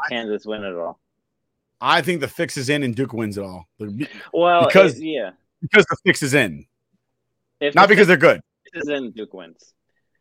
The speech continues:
Speaker 2: If the fix is
Speaker 1: All
Speaker 2: in for
Speaker 1: right.
Speaker 2: Coach K, then Duke definitely wins. But if there is no fix, I'm gonna go with Kansas.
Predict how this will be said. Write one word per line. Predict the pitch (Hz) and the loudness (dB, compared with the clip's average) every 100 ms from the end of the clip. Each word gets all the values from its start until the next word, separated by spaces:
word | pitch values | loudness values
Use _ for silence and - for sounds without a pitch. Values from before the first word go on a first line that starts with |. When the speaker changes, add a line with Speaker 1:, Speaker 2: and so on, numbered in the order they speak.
| _ 139 | _ -12
Speaker 2:
If | 127 | -10
the | 139 | -10
fix | - 185 - | -6 -8 -8
is | 151 | -6
Speaker 1:
All | 143 | 0
Speaker 2:
in | 196 | 2
for | 185 | 0
Speaker 1:
right. | 185 | -2
Speaker 2:
Coach | 117 - _ | -8 -10 _
K, | 110 110 110 | -8 -6 -6
then | 101 98 | -10 -10
Duke | - 107 98 | -12 -12 -6
definitely | 107 - 104 98 | -6 -6 -12 -10
wins. | 95 98 104 98 | -10 -10 -12 -10
But | 98 92 - - - | -8 -8 -8 -18 -12
if | 113 - | -12 -8
there | 117 120 | -4 -2
is | 139 156 | -2 -2
no | 170 | -8
fix, | - 175 175 - - - _ _ | -4 -4 -4 -6 -20 -20 _ _
I'm | 104 104 101 | -6 -6 -6
gonna | 98 | -8
go | 95 | -8
with | 90 | -10
Kansas. | - 92 87 - _ - | -16 -20 -20 -20 _ -20